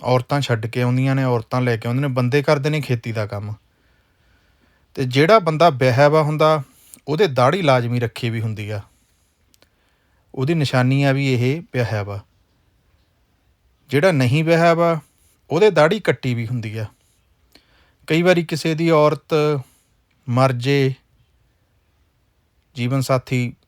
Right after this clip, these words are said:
ਵਿਛੜ ਜੇ ਕਿਸੇ ਕਾਰਨ ਕਰਕੇ, ਤਾਂ ਫਿਰ ਇਹ ਦਾੜ੍ਹੀ ਕਟਾ ਲੈਂਦੇ ਨੇ ਦੁਬਾਰੇ, ਪਤਾ ਲੱਗ ਜਾਂਦਾ ਵੀ ਇਹ ਸਿੰਗਲ ਨੇ। ਪਰ ਇਹਨਾਂ ਦੇ ਤਲਾਕ ਬਹੁਤ ਘੱਟ ਹੁੰਦੇ ਨੇ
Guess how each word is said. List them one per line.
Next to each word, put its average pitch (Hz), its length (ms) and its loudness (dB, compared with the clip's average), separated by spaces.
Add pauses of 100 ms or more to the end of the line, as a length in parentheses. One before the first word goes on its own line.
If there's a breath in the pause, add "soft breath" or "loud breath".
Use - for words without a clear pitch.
(120)
ਵਿਛੜ 135 360 -2
ਜੇ 135 180 -2
ਕਿਸੇ 131 260 -4
ਕਾਰਨ 123 340 2
ਕਰਕੇ, 120 460 -4 (1400)
ਤਾਂ 160 220 6
ਫਿਰ 175 240 0
ਇਹ 156 400 0 (300)
ਦਾੜ੍ਹੀ 131 300 0
ਕਟਾ 139 240 2
ਲੈਂਦੇ 120 260 0
ਨੇ 123 100 -2
ਦੁਬਾਰੇ, 117 440 -2 (340)
ਪਤਾ 127 200 0
ਲੱਗ 123 160 0
ਜਾਂਦਾ 120 280 -2
ਵੀ 117 120 -2
ਇਹ 143 60 -4
ਸਿੰਗਲ 113 400 -6
ਨੇ। 107 160 -10 (760)
ਪਰ 160 100 4
ਇਹਨਾਂ 190 220 2
ਦੇ 226 100 0
ਤਲਾਕ 156 400 2
ਬਹੁਤ 147 340 -4
ਘੱਟ 165 180 0
ਹੁੰਦੇ 110 260 -6
ਨੇ 104 140 -10